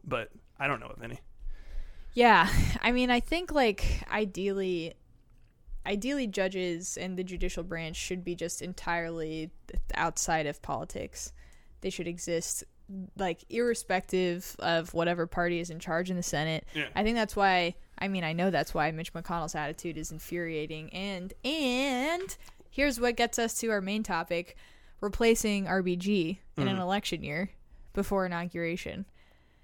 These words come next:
Speaker 1: Yeah.
Speaker 2: Everybody, this has been, the thing about this fight is that it's a total tit for tat that both
Speaker 1: Oh, God.
Speaker 2: sides, both sides have tried to, like,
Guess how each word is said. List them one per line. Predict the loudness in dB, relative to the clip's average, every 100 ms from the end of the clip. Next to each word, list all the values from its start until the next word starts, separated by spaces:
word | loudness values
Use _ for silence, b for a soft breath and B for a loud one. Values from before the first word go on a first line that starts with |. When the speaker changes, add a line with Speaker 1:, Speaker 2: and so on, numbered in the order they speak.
| -10 6
Speaker 1:
Yeah. | 6
Speaker 2:
Everybody, | 8 8 8 8 6 2 0
this | 2 4 4
has | 0
been, | 2 2 -2 -2
the | -2
thing | 0 0
about | 4 2 4
this | 0 0
fight | 0 2 2 -2 -10 -12 -6
is | 0
that | 0
it's | 0 -2
a |
total | -2 0 2 2
tit | 0 0
for | -2
tat | -2 2 2 2
that | 0 0
both | 6 8
Speaker 1:
Oh, | 8
God. | 8
Speaker 2:
sides, | 8 8 6 4 0 -2 b b b b 0
both | 4 4
sides | 6 6 6
have | 4 0
tried | 0 4 6 4 2
to, | 0
like, | 4 4 2